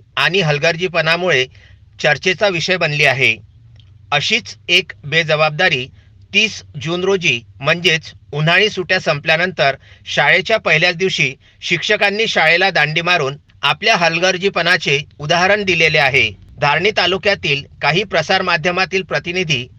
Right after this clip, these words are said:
यांनी कोकमार जिल्हा परिषद शाळेला भेट दिली. दुपारी एक वाजताच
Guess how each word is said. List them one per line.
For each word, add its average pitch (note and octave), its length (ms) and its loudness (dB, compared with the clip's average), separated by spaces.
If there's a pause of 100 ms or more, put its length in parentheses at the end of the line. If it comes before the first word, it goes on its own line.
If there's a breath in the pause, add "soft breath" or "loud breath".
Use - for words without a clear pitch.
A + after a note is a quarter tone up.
(140)
यांनी E3+ 260 2
कोकमार F3+ 580 -2 (260)
जिल्हा D#3 240 0
परिषद G3 340 -2
शाळेला E3+ 440 2
भेट D#3 260 2
दिली. B2 300 -2 (580 soft breath)
दुपारी G3+ 440 0
एक F#3+ 240 0
वाजताच F3 520 0